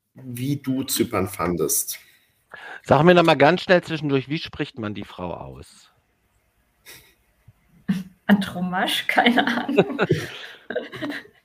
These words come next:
Speaker 3: Antromachi? Antro-
Speaker 2: Na?
Speaker 3: Kommentar-, Ka-, Kommentatoren, ihr wisst das doch bestimmt.
Speaker 1: Genau, wir brauchen mal die Lautschrift, bitte.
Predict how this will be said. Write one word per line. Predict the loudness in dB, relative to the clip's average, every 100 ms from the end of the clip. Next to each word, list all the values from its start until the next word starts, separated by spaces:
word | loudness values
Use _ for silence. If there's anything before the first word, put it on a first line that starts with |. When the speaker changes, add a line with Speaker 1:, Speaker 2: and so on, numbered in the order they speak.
| -20 -8 2
Speaker 3:
Antromachi? | 2 2 -4 -6 -6 -4 2 2 2 0 0 0 -6 -6 -4
Antro- | -4 -4 -16 _ _ _ _ _ _ _
Speaker 2:
Na? | -10 -2
Speaker 3:
Kommentar-, | 0 2 2 4 6 4 0
Ka-, | -4 -4 -4
Kommentatoren, | -6 -6 -6 -6 -2 0 0
ihr | 0
wisst | -2 -6
das | -4
doch | -4
bestimmt. | -2 -4 0 2 0 -4 -12 -12 -12 -12 -10 -10 -10 _ _ _ _ -16 -16 -16 -20 -4
Speaker 1:
Genau, | 0 4 4
wir | 4
brauchen | 4 0 2
mal | 2 4
die | 2
Lautschrift, | 0 -2 -4 -10 -14 -12
bitte. | -16 -10 -10